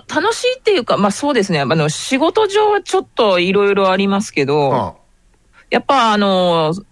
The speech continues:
Speaker 1: その中でもそうですね、仕事仲間の人たちとかも、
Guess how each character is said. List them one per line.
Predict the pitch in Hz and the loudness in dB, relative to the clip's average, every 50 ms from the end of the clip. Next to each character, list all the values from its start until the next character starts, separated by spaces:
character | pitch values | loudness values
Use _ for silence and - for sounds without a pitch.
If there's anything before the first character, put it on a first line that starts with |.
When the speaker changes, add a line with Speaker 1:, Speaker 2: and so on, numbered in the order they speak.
| _ _ - | _ _ -14
Speaker 1:
そ | - - 226 | -8 -4 -2
の | 226 254 | 0 0
中 | 262 277 269 - 277 240 | 0 -2 -2 0 0 0
で | 208 196 | 2 2
も | 180 160 160 | 2 0 0
そ | 160 - 190 | -2 -2 -2
う | 160 | -2
で | 151 | -2
す | 147 | -2
ね、 | 143 139 | -2 -2
仕 | - - 233 | -2 -2 0
事 | 226 254 247 277 269 | 0 2 2 0 0
仲 | 269 269 269 - 269 | 0 0 0 -2 -2
間 | 254 240 220 | 0 0 0
の | 202 180 170 | 2 0 0
人 | 190 - - 185 - | -2 -2 -4 -4 -2
た | - 185 180 | 0 -2 -2
ち | - - | -4 -8
と | - 185 175 | -6 -6 -2
か | - 170 160 | -2 -2 -2
も、 | 151 139 139 127 127 | -2 -2 -4 -6 -6